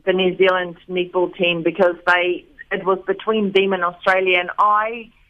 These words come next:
I truly believe that they were better than Australia in nineteen ninety-five. So after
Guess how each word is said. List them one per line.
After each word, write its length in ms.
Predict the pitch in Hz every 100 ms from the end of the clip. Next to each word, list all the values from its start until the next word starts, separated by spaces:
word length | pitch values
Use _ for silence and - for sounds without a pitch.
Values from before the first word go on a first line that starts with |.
| _ _ -
I 420 | 220 226 233 240 - _ _ _ _ _ _ -
truly 320 | 247 254 254
believe 560 | 202 190 180 165 170
that 240 | 170 175 -
they 220 | 185 180
were 440 | 180 165 190 185 180
better 380 | - 180 170
than 180 | 165 165
Australia 640 | 156 160 175 160 165 160 -
in 100 | 170
nineteen 380 | 165 165 165 170
ninety-five. 600 | 165 160 165 165 156 160
So 240 | 170 175 - _ _ _ _ 277
after 560 | 294 294 - 220 170